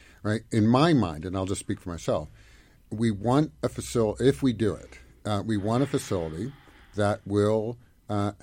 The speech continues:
help with the spikes. Now, some of those spikes are natural, right? Some of the volatility we see is natural. We've seen this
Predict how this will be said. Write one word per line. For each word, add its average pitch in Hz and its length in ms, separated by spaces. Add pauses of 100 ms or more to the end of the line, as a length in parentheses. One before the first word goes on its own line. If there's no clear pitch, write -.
help 117 260
with 113 120
the 101 80
spikes. - 680
Now, 127 120
some 226 200
of 254 60
those 156 120
spikes 123 460
are 101 280 (140)
natural, 98 480
right? 95 220
Some 131 160
of 156 40
the 139 60
volatility 110 560
we 92 120
see 87 400 (380)
is 113 120
natural. 120 320
We've 98 180
seen 107 260
this - 360